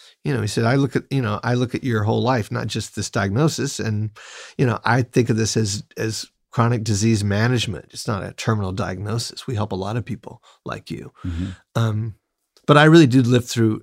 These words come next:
Speaker 1: uh, you know, a week of real terror. Uh, the terror didn't end there. Um, it changed shape, became a little bit more stealth. Um,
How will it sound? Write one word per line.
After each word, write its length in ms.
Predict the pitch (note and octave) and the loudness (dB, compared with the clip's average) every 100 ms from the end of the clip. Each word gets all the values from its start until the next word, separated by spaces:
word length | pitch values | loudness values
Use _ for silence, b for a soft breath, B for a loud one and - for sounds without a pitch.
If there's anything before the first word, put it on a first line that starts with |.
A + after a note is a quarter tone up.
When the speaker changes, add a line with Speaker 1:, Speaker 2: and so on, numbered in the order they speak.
| - | -8
Speaker 1:
uh, 80 | - | -4
you 100 | C3 | -2
know, 160 | A#2 - | -4 -2
a 60 | |
week 340 | G#2+ G#2 A2 A2+ | -2 0 -2 -2
of 160 | G#2 | -4
real 540 | A#2 A2 G#2 G#2+ A2+ - b b b _ - | 0 0 0 -2 -4 -8 b b b _ -2
terror. 480 | F3+ A3 G#2+ - - - | 2 2 0 -2 -6 -4
Uh, 60 | B2+ - - | -4 -8 -14
the 120 | C#3 | -6
terror 280 | B2+ E3+ C3 | 4 6 6
didn't 240 | G#2 G2+ | 4 2
end 220 | G2 F#3+ | 2 2
there. 400 | D3+ G2 D#2+ A#2 b b b | 0 -2 -6 -8 b b b
Um, 400 | A#2 A2+ G2+ G2 - | -2 0 0 -4 -2
it 120 | C#3+ | 0
changed 640 | - C#3+ B2 A2 G#2 - - _ - | 4 4 6 4 0 -8 -18 _ -8
shape, 500 | - D#3 D#3+ - - | 0 4 4 2 -8
became 260 | - C3+ A#2+ | -2 0 2
a 20 | |
little 120 | G#2+ | 2
bit 140 | G2+ A#2 | 2 0
more 180 | A2 F#2 | -2 -4
stealth. 640 | - - C3+ C#3 A#2 - B B B B B _ - | -4 -2 0 0 -4 -12 B B B B B _ -6
Um, 460 | G2+ F#2+ G2 G2 | -4 -4 -6 -8